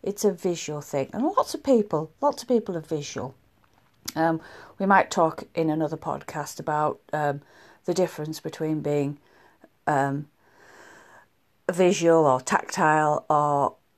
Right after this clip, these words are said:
y-, y-, you know, auditory. Um, we'll talk about them another time. Uh, for now, we'll just, I was just it, you know, it was something I was working on tonight, and I thought you all might be interested in, um,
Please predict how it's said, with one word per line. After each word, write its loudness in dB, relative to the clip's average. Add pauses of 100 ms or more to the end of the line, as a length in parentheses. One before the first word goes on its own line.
(300)
y-, -10
y-, 2
you -2
know, 2
auditory. 4 (160)
Um, -2 (100)
we'll -10
talk 2
about 4
them 2
another -2
time. -8
Uh, -4 (380)
for 0
now, 6
we'll 6
just, -4
I 2
was -6
just -6 (600)
it, -6
you -2
know, 0 (160)
it -8
was -6
something 2
I 8
was 2
working 2
on -2
tonight, 0
and -4
I -6
thought -2
you -4
all -2
might -4
be -6
interested -10
in, -6
um, -6